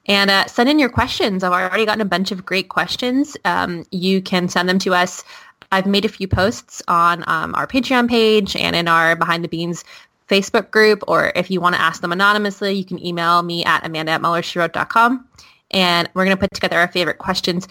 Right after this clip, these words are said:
We're, last week, we mostly focused on kind of fun questions, and this week we'll do a bit of a mix,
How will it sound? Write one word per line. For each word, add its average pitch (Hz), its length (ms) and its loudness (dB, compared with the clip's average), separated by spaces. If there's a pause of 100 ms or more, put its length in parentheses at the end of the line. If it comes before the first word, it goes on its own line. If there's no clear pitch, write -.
(280)
We're, 214 180 2
last 214 320 2
week, 311 160 -2
we 240 80 -6
mostly 202 320 0
focused 190 400 -4
on 165 440 -2
kind 185 140 -2
of 175 100 -2
fun 202 200 0
questions, 247 400 0
and 202 100 0
this 190 140 -4
week 190 140 0
we'll 185 80 -2
do 175 100 0
a 175 60 2
bit 170 100 -2
of 151 180 -6
a 160 80 -2
mix, 180 440 -2